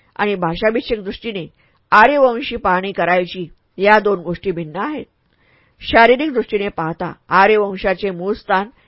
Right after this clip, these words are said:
एका ठिकाणी होते आणि भाषाविषयक दृष्टीने पाहता आर्यवंशाचे मूळ स्थान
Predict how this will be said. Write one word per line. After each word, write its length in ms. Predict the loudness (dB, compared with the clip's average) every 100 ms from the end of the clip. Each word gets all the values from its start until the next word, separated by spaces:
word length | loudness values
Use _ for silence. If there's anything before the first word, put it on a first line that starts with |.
| _
एका 260 | 0 4 4
ठिकाणी 380 | 2 -4 -6 -6
होते 280 | -8 -10 -16 _ _ -10
आणि 160 | -8
भाषाविषयक 640 | -4 -4 0 2 2 2 -2
दृष्टीने 340 | -2 -6 -6 -4
पाहता 420 | -4 -4 -6 -12 -14 _ _ _ 4
आर्यवंशाचे 760 | 6 8 6 4 2 -4 -4
मूळ 220 | -4 -4 -6
स्थान 340 | -2 -2